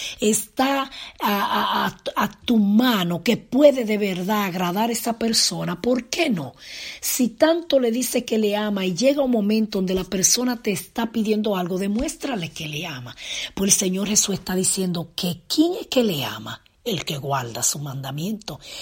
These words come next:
Él dijo en el veintiuno, "El que tiene mis mandamientos y los guarda, ese es el que me ama". Mira, el Señor reconoce el que le ama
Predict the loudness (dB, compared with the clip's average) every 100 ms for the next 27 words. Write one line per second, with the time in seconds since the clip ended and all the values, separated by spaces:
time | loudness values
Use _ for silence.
0 | -12 2 4 6 4 4 4 4 4 6
1 | 6 8 4 2 0 0 0 2 2 2
2 | 2 0 2 2 2 0 0 0 0 -2
3 | -2 2 2 2 2 2 4 4 2 0
4 | -6 -10 -12 -14 -14 -16 _ 8 8 6
5 | 2 -2 -2 0 0 0 0 0 -2 -4
6 | -6 -6 -4 -4 -4 -4 -2 0 0 -2
7 | -6 -6 0 2 4 2 2 0 -2 0
8 | 0 2 0 0 -2 -2 -2 -2 0 0
9 | 0 -2 -4 -6